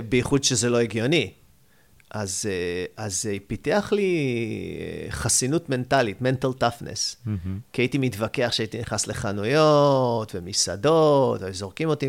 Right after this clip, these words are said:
Speaker 1: ממקומות, כי-, כאילו, בתכל'ס זה היה על תביעות, אם יישבר פה משהו. אמרתי, "אתם שוברים פה כוסות בצורה, ב-, כל הזמן?" אמרו לי, "לא."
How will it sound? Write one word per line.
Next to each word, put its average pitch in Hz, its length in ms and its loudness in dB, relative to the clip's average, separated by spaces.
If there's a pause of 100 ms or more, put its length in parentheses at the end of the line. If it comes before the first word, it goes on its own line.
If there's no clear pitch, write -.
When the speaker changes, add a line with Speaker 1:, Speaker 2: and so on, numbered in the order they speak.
Speaker 1:
ממקומות, 120 840 0
כי-, - 140 -12 (120)
כאילו, 127 480 2 (1160)
בתכל'ס 143 440 0
זה 117 100 0
היה 113 80 4
על 120 80 2
תביעות, 110 460 2
אם 120 80 0
יישבר 117 480 2
פה 90 220 -2
משהו. - 180 -10
אמרתי, 98 180 -10
"אתם 101 180 -8
שוברים 120 320 2
פה 131 120 2
כוסות 117 340 0
בצורה, 113 680 0
ב-, 104 220 0
כל 120 220 2
הזמן?" 160 340 0
אמרו 104 180 -4
לי, 107 140 0
"לא." 160 220 4